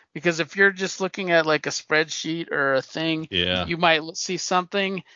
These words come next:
Speaker 1: but they resolicit their stuffs all the time.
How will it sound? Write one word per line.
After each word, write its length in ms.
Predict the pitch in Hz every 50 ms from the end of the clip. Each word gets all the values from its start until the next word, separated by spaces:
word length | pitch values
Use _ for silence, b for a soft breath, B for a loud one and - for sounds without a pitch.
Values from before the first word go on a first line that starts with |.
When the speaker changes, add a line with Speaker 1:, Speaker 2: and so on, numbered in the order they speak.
| b b b _
Speaker 1:
but 100 | - 139
they 120 | - 202 208
resolicit 800 | 202 220 226 208 - - 202 175 170 185 196 185 - 208 170 -
their 160 | 160 151 147
stuffs 440 | - - - 156 147 147 - - - - -
all 260 | 151 156 170 175 180
the 140 | 175 156 151
time. 680 | 135 - - 170 165 175 165 151 131 123 120 127 135